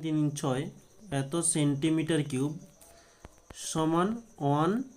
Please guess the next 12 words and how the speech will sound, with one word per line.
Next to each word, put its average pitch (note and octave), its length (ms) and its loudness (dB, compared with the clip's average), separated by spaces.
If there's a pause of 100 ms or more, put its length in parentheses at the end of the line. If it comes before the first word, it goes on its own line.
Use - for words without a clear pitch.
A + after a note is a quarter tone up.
(380)
মিটার D3+ 300 6 (100)
কিউব। A#2 220 -2 (540)
তাহলে E3 440 8 (580)
দুশো D#3+ 580 4 (680)
পঞ্চাশ D3+ 580 4 (760)
সেন্টিমিটার D#3 920 4 (140)
কিউব C#3+ 260 4 (640)
সমান E3+ 360 4 (580)
ওয়ান D#3 300 4 (580)
by C3 220 4 (720)
একের D3+ 300 2
পিঠে E3+ 300 2